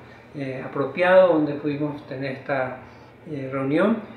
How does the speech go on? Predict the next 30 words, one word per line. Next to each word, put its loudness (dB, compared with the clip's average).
El 4
plan 4
de 2
marketing 2
no 2
tiene 2
que 0
ser 0
perfecto, 2
como 0
ustedes 0
saben. 0
Lo 0
importante 2
es -4
compartir, -2
¿eh? -4
Invitar 2
a 6
las 0
personas, -4
no 2
prejuzgar 0
a -4
nadie, -2
¿Ok? -4
Y -2
en 0
el 2
mundo 6